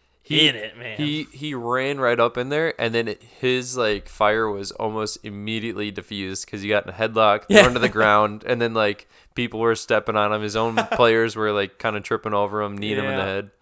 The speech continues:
Speaker 2: Not
Speaker 1: But, like,
Speaker 2: good for him.
Speaker 1: he, yeah, he was ready to risk it all, and he just got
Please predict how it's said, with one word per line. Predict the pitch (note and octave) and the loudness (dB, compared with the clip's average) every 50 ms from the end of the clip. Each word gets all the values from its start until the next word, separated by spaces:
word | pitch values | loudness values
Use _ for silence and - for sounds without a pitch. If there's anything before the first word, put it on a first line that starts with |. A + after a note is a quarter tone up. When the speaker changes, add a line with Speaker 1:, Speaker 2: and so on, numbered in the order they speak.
| _ _ - | _ _ -20
Speaker 2:
Not | B2+ B2+ B2+ | -12 -8 -4
Speaker 1:
But, | B2+ C3 C3 A2 | -2 -2 -2 -2
like, | G2+ G2 | -4 -6
Speaker 2:
good | C3+ C3 C3+ | -6 -8 -10
for | - - C3 | -12 -16 -16
him. | C3 C3 A#2+ A#2+ A#2+ | -16 -16 -16 -16 -10
Speaker 1:
he, | A#2+ B2 C3 C3+ C#3 - | -6 -4 -2 -2 -4 -4
yeah, | - A#2+ G2 F2+ | -4 -4 -4 -4
he | F#2 - - B2 C3+ | -6 -6 -4 -4 -2
was | C3 A#2+ A#2 G#2+ G2+ G2 G#2+ - - | 0 0 0 0 0 -2 -6 -8 -10
ready | - G#2 G#2 G#2+ A2 A2+ A#2 B2 B2 B2 B2 A#2 A#2 G#2+ G#2+ G#2 G2+ G2+ - | -10 -10 -6 -4 -2 2 4 6 6 6 6 4 2 0 -2 -4 -8 -10 -10
to | - - G#2+ | -10 -8 -6
risk | G#2 G#2+ G#2+ G2+ - - - | -4 -2 -2 -2 -4 -6 -4
it | G#2 | -2
all, | G2+ G2+ G2+ G2+ G2+ G2+ | 0 2 2 0 0 -2
and | G2+ G2 | -4 -6
he | G#2 A2 G#2+ | -8 -12 -8
just | F#2+ G#2 G2+ G2 - - | -6 -4 -4 -4 -4 -6
got | - G2 F#2+ - F#2 - | -8 -8 -10 -10 -12 -14